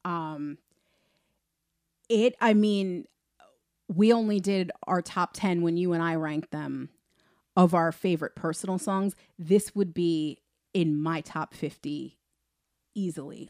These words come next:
I have loved it since I was a kid, not just because it's catchy, but I think that the composition is absolutely brilliant.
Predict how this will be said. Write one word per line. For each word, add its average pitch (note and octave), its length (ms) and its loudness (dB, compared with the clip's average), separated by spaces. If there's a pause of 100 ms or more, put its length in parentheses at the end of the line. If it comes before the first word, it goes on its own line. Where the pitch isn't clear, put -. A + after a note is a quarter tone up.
(120)
I G3 180 4
have F#3 240 -2
loved F3+ 540 0
it F#3+ 240 0
since F3 280 -2
I E3+ 120 0
was E3 160 -4
a D#3+ 60 -8
kid, E3+ 400 -8
not F3 260 0
just - 260 -6
because E3+ 320 -8
it's D#3 160 -10
catchy, G3+ 600 -6 (580)
but F3+ 400 0 (880)
I G3+ 160 4
think G3 320 0
that F3+ 160 -4
the E3 80 -8
composition F#3+ 1080 -4 (180)
is E3+ 180 -2 (120)
absolutely F3 560 -4
brilliant. E3+ 580 -4